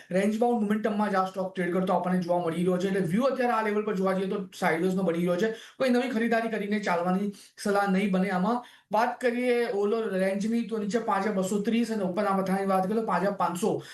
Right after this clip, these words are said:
પંદર, એટલે પાંચ હજાર બસો ત્રીસ, પાંચ હજાર પાંચસો પંદર ના રેન્જની વચ્ચે જ આ સ્ટોક અત્યારે બ્રેક, અ, ટ્રેડ કરતો આપણને જોવા મળી રહ્યો છે. Now, સારી વસ્તુ એ છે કે જો પાંચ હજાર પાંચસો પંદર ની ઉપર જો સ્ટોક સસ્ટેન થાય છે, તો પછી એક વન વે રેલી આપણને આ કાઉન્ટરમાં જોવા મળી શકે છે, જેના બેઝ પર આ કાઉન્ટર છ હજાર થી લઈને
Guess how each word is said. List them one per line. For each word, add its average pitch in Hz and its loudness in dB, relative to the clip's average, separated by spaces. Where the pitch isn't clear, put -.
પંદર, 208 2
એટલે - -2
પાંચ 214 2
હજાર 247 2
બસો 233 0
ત્રીસ, 277 -2
પાંચ 196 0
હજાર 233 2
પાંચસો 208 -2
પંદર 214 0
ના 214 2
રેન્જની 202 0
વચ્ચે 190 0
જ - 2
આ 196 2
સ્ટોક 190 0
અત્યારે 190 0
બ્રેક, 180 -2
અ, 151 2
ટ્રેડ 202 2
કરતો 196 0
આપણને 214 0
જોવા 185 0
મળી 165 0
રહ્યો 165 0
છે. 170 2
Now, - -4
સારી 233 2
વસ્તુ 302 0
એ 294 0
છે 285 -2
કે 294 -2
જો 294 0
પાંચ 247 0
હજાર 269 0
પાંચસો 240 0
પંદર 226 0
ની 254 -6
ઉપર 240 0
જો 247 -2
સ્ટોક 214 -4
સસ્ટેન 208 -2
થાય 220 2
છે, 190 0
તો 247 4
પછી 226 0
એક 202 0
વન 208 2
વે 233 2
રેલી 214 0
આપણને 202 -2
આ 202 -2
કાઉન્ટરમાં 190 0
જોવા 185 2
મળી 185 2
શકે 208 -2
છે, 226 2
જેના 196 0
બેઝ 185 0
પર 214 -2
આ 196 0
કાઉન્ટર 190 -2
છ 196 -4
હજાર 202 2
થી 196 -4
લઈને 220 0